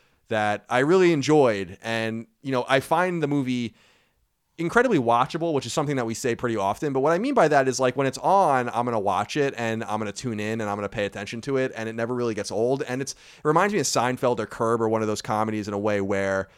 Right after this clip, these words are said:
you see it and you anticipate the joke and you know it's coming, but it's still funny every time. And I, f-, especially as you said, feel that way about Rodney Dangerfield, who is so good in this. I, I love Back to School. I give P J credit for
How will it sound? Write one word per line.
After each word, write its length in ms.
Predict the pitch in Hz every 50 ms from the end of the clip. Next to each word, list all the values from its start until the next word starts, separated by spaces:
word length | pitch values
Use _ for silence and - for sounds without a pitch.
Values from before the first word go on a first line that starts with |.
| _ _ _ _ _
you 800 | 107 110 110 117 117 117 113 113 113 110 110 107 107 107 104 _ _ _ _ _ _ _ _ _ _ _ _ -
see 320 | - - - 208 214 208
it 80 | 202 175
and 160 | 139 139 135
you 140 | 131 131 131
anticipate 480 | 127 123 - - 143 - - 147 143 131
the 80 | 131
joke 240 | 113 131 131 131 127
and 80 | 123 117
you 80 | 113
know 160 | 107 113 120 120
it's 100 | 117 -
coming, 260 | - 127 117 117 113
but 100 | 107 98
it's 100 | 98 -
still 220 | - - 127 113 107
funny 340 | - - 104 101 101 104
every 240 | 98 98 95 101 101
time. 460 | - - 101 98 101 104 101 101 98
And 160 | 95 92 98 - _ - _ _
I, 120 | - 120 135
f-, 220 | 135 - - - _
especially 400 | 147 135 - 156 131 - - 135
as 100 | 117 113
you 80 | 107 113
said, 240 | - - 127 113 110
feel 160 | - 131 120
that 120 | 117 107
way 100 | 104 110
about 200 | 110 98 95 90
Rodney 260 | 95 101 101 98 92 87
Dangerfield, 640 | 90 95 107 101 107 - 120 113 107 110 107 104 - - 123 104
who 260 | 117 110 107 107 98
is 180 | 98 101 95
so 640 | - - - - 131 117 117 113 110 110 107 107 101 - _ _ _ _ _ - 107
good 440 | 95 104 101 104 110 107 110 127 -
in 140 | 131 123 123
this. 180 | 127 127 -
I, 80 | 151 139
I 140 | 143 - 170
love 220 | 170 156 165 165 156
Back 160 | 170 160 -
to 80 | -
School. 200 | 151 - 170 165
I 80 | 143 127
give 140 | 123 135 131
P 140 | - 139 123
J 100 | 131 123
credit 260 | - 135 123 120 117
for 220 | - 120 113 104